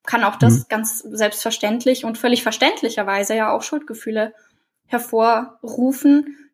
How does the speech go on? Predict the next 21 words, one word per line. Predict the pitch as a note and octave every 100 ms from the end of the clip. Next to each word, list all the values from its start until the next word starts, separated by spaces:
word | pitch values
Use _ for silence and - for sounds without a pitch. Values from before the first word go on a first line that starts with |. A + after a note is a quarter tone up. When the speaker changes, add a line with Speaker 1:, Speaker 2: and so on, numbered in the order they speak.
| -
Speaker 1:
die |
dann | G#3+ G#3
vielleicht | A#3 A#3 A3+
auch | A3
in | A#3
einem | A3+
Gesprächsbedarf | C4 - A3+ - G3+ G3+
münden, | A3 G#3 - G#3
ja. | G#3 - _ _ _ _ _ _ _ - - - -
Speaker 2:
Du |
sagtest | C3+ C#3 C3
jetzt | C#3+ -
eben, | D3+ C#3
wenn | C3+
man | C#3 C3+
beobachtet | B2+ D3 D#3+ E3+ - C#3
wird | C#3 C#3
oder | B2+
sich | C3 -
beobachtet | D#3+ C#3 C#3 - A2+
fühlt, | - D#3 F#3 G#3